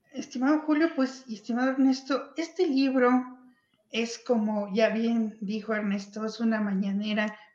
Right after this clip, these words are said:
pero escrita, de sus conferencias. Es una comunicación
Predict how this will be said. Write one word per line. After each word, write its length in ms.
pero 180
escrita, 680
de 100
sus 180
conferencias. 920
Es 160
una 260
comunicación 1400